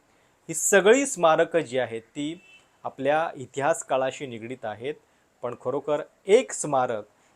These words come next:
या सरकारच्या अपयशाचं आणि दिलेल्या वचनावरून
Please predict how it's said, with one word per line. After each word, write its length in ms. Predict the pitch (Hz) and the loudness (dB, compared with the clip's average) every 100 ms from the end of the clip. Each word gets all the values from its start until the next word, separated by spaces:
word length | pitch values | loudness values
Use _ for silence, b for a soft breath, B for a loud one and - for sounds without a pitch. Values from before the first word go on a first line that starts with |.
| _ | _
या 480 | 117 147 170 185 185 | 0 2 4 2 -2
सरकारच्या 760 | - 139 127 131 127 127 143 - | -2 -4 -2 -4 -4 -6 -8 -8
अपयशाचं 960 | 151 - 185 180 160 139 123 - 107 117 _ _ _ - - - | -10 -2 2 4 2 -2 -4 -8 -12 -14 _ _ _ -20 -20 -14
आणि 220 | 127 151 | -8 -6
दिलेल्या 540 | 135 120 139 180 208 208 | -6 -6 -2 0 2 2
वचनावरून 760 | 151 - 147 147 143 143 165 | 0 -4 -4 -2 -2 -4 -8